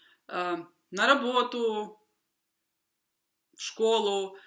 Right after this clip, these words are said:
И тут бам, что-то случилось. Например, э, человек упал, случилась авария, меня обокрали, начался дождь или, э, началось землетрясение.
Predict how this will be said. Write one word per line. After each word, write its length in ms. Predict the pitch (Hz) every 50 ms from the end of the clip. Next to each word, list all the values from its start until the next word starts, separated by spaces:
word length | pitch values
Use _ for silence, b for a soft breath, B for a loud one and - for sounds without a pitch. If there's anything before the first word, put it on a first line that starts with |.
| B B B B B B B -
И 240 | - 214 226 226
тут 380 | 226 226 277 311 330 - - -
бам, 760 | 165 160 - - - - - - 339 302 233 190 185 185 185
что-то 640 | - - - 214 226 226 - 226 214 208 208 - - _ _ _ _ _ _ _ -
случилось. 680 | - - 254 254 - 277 214 170 - - - - - B B B B B B B
Например, 520 | - 190 185 196 202 208 214 208 196 185 185
э, 360 | 185 180 180 180 175 175 175 - - _ _ _
человек 480 | - 240 247 269 262 233 202 196 -
упал, 680 | 185 185 - 190 185 185 185 180 170 165 170 165 - _ _ _ _ _ _ _ _ _ _ _ _
случилась 420 | - 185 185 220 220 247 247 - 277
авария, 800 | 254 208 190 190 185 185 180 175 170 175 175 175 175 170 170 - - b b b b b b _ _
меня 240 | 190 208 220 240 262
обокрали, 960 | 254 277 277 277 233 214 202 196 190 185 180 175 175 175 175 170 175 175 - _ _ _ -
начался 420 | 190 208 220 254 262 254 277 269
дождь 580 | 233 208 202 190 190 180 175 175 - - - 202
или, 420 | 196 190 190 180 180 180 - B B B B B B B B
э, 340 | - 190 190 190 190 185 - -
началось 720 | 208 220 233 233 - 233 240 247 277 - - - - - - -
землетрясение. 1120 | 202 196 226 247 262 247 247 262 262 262 - 202 190 196 196 190 180 175 175 165 170 175